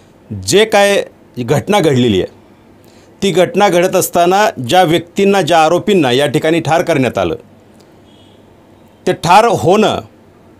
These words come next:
ते गुन्हेगार आहेत, तर त्यांना शिक्षा मिळालीच पाहिजे, या मताचा मी आहे. पूर्वीच्या काळामध्ये राजेशाही होती. राजेशाहीच्या काळामध्ये जो गुन्हेगार असायचा, त्याचा न्यायनिवाडा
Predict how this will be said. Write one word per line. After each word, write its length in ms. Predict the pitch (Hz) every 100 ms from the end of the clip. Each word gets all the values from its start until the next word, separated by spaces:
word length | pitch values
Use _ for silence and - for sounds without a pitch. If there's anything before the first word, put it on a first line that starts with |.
| - - _ _ 175
ते 80 |
गुन्हेगार 420 | 151 165 196 196 196
आहेत, 260 | 180 202 208
तर 60 |
त्यांना 280 | 190 180 180
शिक्षा 300 | - 180 185
मिळालीच 440 | 165 156 175 175 -
पाहिजे, 380 | 147 135 143 -
या 220 | - 127
मताचा 380 | 143 131 127 123
मी 160 | 113 104
आहे. 200 | 78 67 - _ _ _ _ _ _ _ _ _ _ _ _ _ - -
पूर्वीच्या 380 | 170 214 226
काळामध्ये 640 | 214 196 196 196 170 131 127 -
राजेशाही 560 | 120 135 151 170 165 139
होती. 360 | 95 85 80 - - _ _ _ _ _ - _ _ _ -
राजेशाहीच्या 680 | 131 151 185 180 202 190 208
काळामध्ये 680 | 196 185 185 170 123 120 -
जो 160 | 110 185
गुन्हेगार 440 | 151 180 202 196
असायचा, 460 | 185 - 127 113 104 - - _ _ - _ - _ -
त्याचा 260 | 175 208
न्यायनिवाडा 680 | 196 196 202 196 165 131